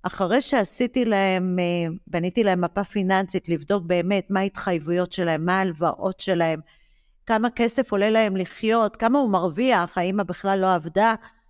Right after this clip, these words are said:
הבנתי והסברתי לו שהוא מפה לא יכול לצאת ממני עם תוכנית,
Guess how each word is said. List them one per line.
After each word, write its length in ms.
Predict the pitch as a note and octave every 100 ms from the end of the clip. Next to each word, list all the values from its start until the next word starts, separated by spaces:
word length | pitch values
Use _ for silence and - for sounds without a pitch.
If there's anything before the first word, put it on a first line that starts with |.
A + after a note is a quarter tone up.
| _ _ _ _
הבנתי 800 | E3 D#3 F#3+ G#3+ G#3 C4 C4 C4+ - -
והסברתי 680 | D#3 D#3 - D3 G3 G#3 B3
לו 160 | A#3+ B3 -
שהוא 680 | - F3+ - _ A#3 C4+ D4 _ -
מפה 380 | F3 - A#3 A#3+
לא 120 | G3+
יכול 340 | G#3 - E3+
לצאת 340 | E3+ - F3+ - _ _ _ _
ממני 440 | G3+ F#3 G#3 A#3 A3
עם 120 | F3
תוכנית, 640 | F#3+ - G3+ G#3 C4+ -